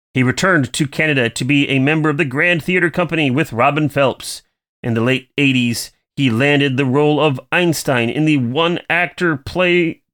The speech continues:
toured and toured Canada, Boston, and Louisville, Kentucky.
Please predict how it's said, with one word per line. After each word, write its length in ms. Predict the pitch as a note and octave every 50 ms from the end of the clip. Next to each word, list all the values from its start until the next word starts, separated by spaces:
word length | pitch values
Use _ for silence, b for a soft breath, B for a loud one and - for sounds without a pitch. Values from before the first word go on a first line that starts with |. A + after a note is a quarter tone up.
| _ -
toured 460 | - G#3+ G#3 G3 F#3+ F#3 F3+ D3 - _
and 180 | D#3+ E3 D#3 -
toured 300 | - G#3+ G3+ F#3+ D#3+ -
Canada, 480 | - F3+ D#3+ C3+ A#2 A2 G#2+ A2 - - _ _ _ _ _ _ _
Boston, 600 | - C#3 D3 D3+ C#3 - - C#3+ C3 B2+ C3 - _ -
and 320 | B2+ C3 B2+ B2 B2+ C3+
Louisville, 540 | D#3 E3+ D3+ C3+ A#2+ G#2+ A2 G#2 G2+ G#2 A2
Kentucky. 640 | - - B2 A#2 - - B2+ - - - - -